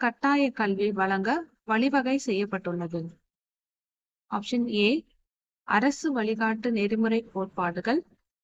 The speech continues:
ஆப்ஷன் பி, அடிப்படை கடமைகள். ஆப்ஷன் சி, அடிப்படை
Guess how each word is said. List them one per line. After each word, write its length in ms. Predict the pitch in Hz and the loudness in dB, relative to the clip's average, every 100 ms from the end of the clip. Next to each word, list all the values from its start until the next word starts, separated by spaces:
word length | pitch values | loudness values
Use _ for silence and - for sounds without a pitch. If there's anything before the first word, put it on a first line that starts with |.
| _ _ - | _ _ -4
ஆப்ஷன் 280 | 196 - 226 | -2 0 0
பி, 320 | 208 254 359 - _ _ - | 2 0 -4 -12 _ _ -2
அடிப்படை 420 | 202 247 294 277 277 | 0 2 2 4 2
கடமைகள். 560 | 240 196 196 190 190 269 - _ _ _ _ _ - | 2 0 0 0 0 0 -4 _ _ _ _ _ -2
ஆப்ஷன் 340 | 214 220 247 233 - | 0 0 0 0 0
சி, 300 | 240 269 311 - _ _ - 202 | 0 2 -2 -10 _ _ -6 0
அடிப்படை 460 | 254 285 294 262 | 2 2 2 2